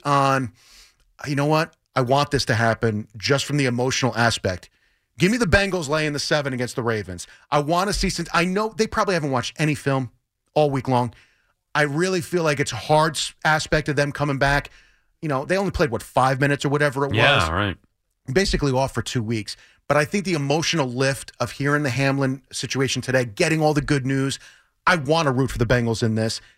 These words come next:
Speaker 1: in this spot. So give me the Bengals laying the seven, and then keeping with that theme, give me the Bills laying the seven against the Patriots. Hearing DeMar-, uh, hearing Hamlin's gonna be fine today, or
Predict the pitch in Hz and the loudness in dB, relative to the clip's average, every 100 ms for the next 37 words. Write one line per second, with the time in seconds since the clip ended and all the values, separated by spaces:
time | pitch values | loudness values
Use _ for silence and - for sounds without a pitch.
0 | - 131 135 123 - 104 - 131 107 123 | -8 -4 -2 -2 -2 -2 -2 -4 -6 -10
1 | 117 202 214 170 156 147 135 143 127 170 | -2 0 2 2 2 2 0 0 0 0
2 | 160 160 160 156 151 _ _ 175 151 143 | 0 0 0 -2 -4 _ _ -2 0 0
3 | 175 143 - 170 147 131 - _ _ 165 | 2 0 2 0 0 -2 -8 _ _ -4
4 | 202 160 165 151 135 127 120 143 131 127 | 0 2 2 2 0 0 2 0 2 -4
5 | - 127 123 117 107 - - - - 175 | -4 -2 -2 -4 -6 -8 -20 -20 -4 0
6 | 190 226 190 180 175 - 147 139 143 139 | 2 2 2 2 0 2 2 2 -2 -8
7 | 143 139 170 196 180 185 180 151 156 156 | -6 -4 -2 0 2 2 2 0 -2 0
8 | 160 151 147 143 139 131 - - _ _ | 2 2 2 2 2 0 -6 -20 _ _
9 | - 131 120 | -6 -2 -2